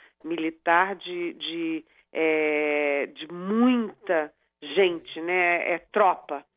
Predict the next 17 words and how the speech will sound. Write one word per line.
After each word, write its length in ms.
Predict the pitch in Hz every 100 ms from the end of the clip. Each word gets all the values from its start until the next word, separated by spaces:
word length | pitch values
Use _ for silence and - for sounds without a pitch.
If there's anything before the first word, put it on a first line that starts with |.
| _ _ -
É, 240 | 156 156
diferentemente 1000 | 151 - - 185 185 185 185 175 175 - 170
da 140 | 160
Marinha 520 | 160 156 156 160 156
e 60 | 156
da 440 | 147 147 147 139 - - -
Aeronáutica, 640 | - 151 151 165 170 - 160
que 100 | -
trabalham 460 | 165 156 160 156
mais 340 | 156 156 156 -
com 320 | - 151 147 - _ _ -
equipamentos 1040 | 156 - - 170 156 156 180 202 190 - -
sofisticados, 920 | 156 - - - - 196 190 175 165
o 80 | 170
Exército 520 | 175 175 190 - - -
tem 240 | 190 214 214 _ _ _ _ _
homens 460 | 202 208 170 151